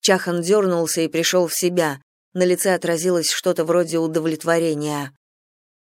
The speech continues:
«Почему бы не задать этот вопрос себе?» «Лицемер! Да ты же на нем помешался!» «Уверена, что это не ты?» «Не лги мне!» завопила она. «Я знаю, что видела, знаю, чем ты занимался.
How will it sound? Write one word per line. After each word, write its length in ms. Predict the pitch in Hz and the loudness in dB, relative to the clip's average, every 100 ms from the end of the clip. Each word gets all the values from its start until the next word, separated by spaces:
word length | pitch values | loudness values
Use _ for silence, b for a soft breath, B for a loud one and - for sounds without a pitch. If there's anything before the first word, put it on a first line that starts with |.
| _ | _
«Почему 460 | 156 156 170 185 | 2 2 2 2
бы 120 | 190 185 | 4 2
не 120 | 180 | 4
задать 380 | 175 170 175 180 | 2 4 4 2
этот 220 | 170 160 | -2 0
вопрос 380 | 165 170 175 170 | -2 2 0 2
себе?» 500 | - 170 170 139 - _ _ _ _ _ | -2 -2 0 -2 -4 _ _ _ _ _
«Лицемер! 880 | 190 185 170 - 196 202 202 165 - _ _ _ | -4 -4 -2 2 2 2 2 0 -4 _ _ _
Да 160 | 214 220 | 0 2
ты 160 | 208 214 | 4 4
же 160 | 208 | 4
на 100 | 214 | 2
нем 240 | 220 226 202 | 2 0 2
помешался!» 920 | 214 226 - 240 208 165 - 156 - _ _ _ _ _ | 2 4 4 4 2 2 0 -2 -4 _ _ _ _ _
«Уверена, 680 | 151 156 180 214 202 175 | 2 4 6 4 4 2
что 260 | 156 - 165 | 0 0 2
это 280 | 156 143 160 | 2 2 -2
не 160 | 170 | -2
ты?» 380 | 156 170 147 - _ _ _ _ | -2 -2 -2 -4 _ _ _ _
«Не 200 | 214 240 | 2 4
лги 460 | 277 294 254 302 311 | 6 4 4 6 6
мне!» 480 | 247 226 208 160 - _ _ 160 | 4 4 2 0 -6 _ _ -4
завопила 640 | 165 165 160 165 156 156 | 0 0 -2 0 2 2
она. 380 | 156 160 147 139 _ _ _ - | 0 -2 -4 -8 _ _ _ 0
«Я 220 | 269 277 | 4 4
знаю, 320 | 247 269 240 | 4 2 2
что 180 | - 233 | 2 0
видела, 500 | 233 220 170 170 175 | 0 -2 0 2 2
знаю, 380 | 196 269 240 202 | 2 2 2 2
чем 260 | 240 202 | 2 2
ты 120 | 196 | 0
занимался. 800 | 202 220 233 240 208 165 - 165 | 0 2 2 2 2 2 0 -2